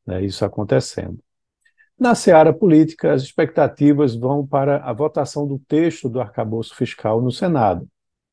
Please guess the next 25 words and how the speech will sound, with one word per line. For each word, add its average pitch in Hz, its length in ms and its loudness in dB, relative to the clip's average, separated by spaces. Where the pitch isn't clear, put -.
O 110 100 -4
projeto 120 560 2
está 117 220 -4
sobre, 120 500 -4
sob 117 320 -4
revisão 117 720 -2
no 131 140 -4
Comitê 160 520 2
de 147 120 0
Assuntos 151 420 -4
Econômicos, 143 920 -2
o 110 120 -6
cai, 135 500 2
né, 90 120 -8
que 147 140 -4
discute 156 580 -2
possíveis 185 600 0
alterações. 156 1000 -2
O 104 120 -10
presidente 117 600 -2
da 104 180 -2
Casa, 120 460 0
Rodrigo 113 360 -4
Pacheco, 135 540 -4
informou 139 600 -4